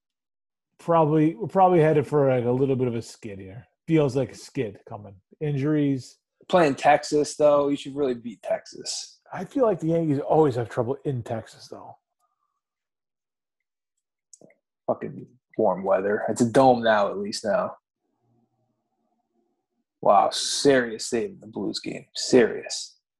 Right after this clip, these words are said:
Speaker 1: <laughs>
Speaker 2: Two on oh.
Speaker 1: Oh, we got, uh, pretty big. You're watching play. I just watched the Islanders yesterday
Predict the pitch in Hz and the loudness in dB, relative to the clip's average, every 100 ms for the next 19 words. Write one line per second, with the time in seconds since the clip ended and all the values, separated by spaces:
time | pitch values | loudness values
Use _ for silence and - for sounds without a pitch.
0 | - - - - - - _ _ _ _ | -20 -16 -14 -12 -14 -16 _ _ _ _
1 | _ - - 165 147 135 131 135 107 104 | _ 2 4 6 6 4 2 2 2 -10
2 | _ _ _ _ _ _ _ _ _ _ | _ _ _ _ _ _ _ _ _ _
3 | _ _ _ _ _ _ _ - _ _ | _ _ _ _ _ _ _ -20 _ _
4 | _ - 143 139 170 180 160 151 143 139 | _ -8 -2 0 2 2 4 4 6 4
5 | 127 117 - 165 147 160 135 117 _ _ | 0 -4 -2 -2 0 0 0 -4 _ _
6 | 165 156 - 139 127 - 151 151 160 139 | -2 -2 -4 -8 -10 -4 0 2 2 0
7 | 180 131 139 151 135 120 104 - - 156 | -4 -2 -2 -2 -4 -8 -12 -18 -8 -6
8 | 143 - 104 110 104 | -6 -10 -14 -14 -16